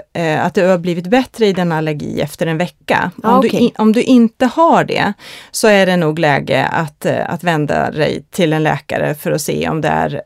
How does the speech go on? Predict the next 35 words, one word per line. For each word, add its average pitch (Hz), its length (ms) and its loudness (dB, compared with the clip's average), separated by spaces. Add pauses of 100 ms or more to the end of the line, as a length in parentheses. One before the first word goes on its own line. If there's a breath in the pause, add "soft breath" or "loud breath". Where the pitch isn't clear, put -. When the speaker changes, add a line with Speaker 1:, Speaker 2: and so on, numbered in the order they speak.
(120)
Speaker 1:
om 180 120 -6
det 160 80 -2
är 156 120 -2
så 156 140 -6
att, 147 280 -6
eh, 160 180 -2 (320 loud breath)
det 185 100 0
handlar 175 340 0
om 320 140 4
någonting 180 320 0
annat 151 300 -4
än 147 100 -4
just 147 220 -8
pollenallergi. 156 840 -4
Speaker 2:
Mm. 220 280 -4 (500 loud breath)
Speaker 1:
Eh, 170 380 0
sen 269 240 0
så 277 120 -4
finns 277 180 0
det - 60 -4
andra 262 540 2
tillfällen 185 560 0
när 185 80 -2
man 202 200 2
också 254 360 -2
ska 196 200 -4
välja 165 400 -2
att 151 200 -6
vända 151 280 0
sig 151 260 -6
till 156 320 -6
sjukvård, 151 600 -4
läkare. 160 560 -4
Speaker 2:
Ja, 233 140 -2
okej. 208 280 -6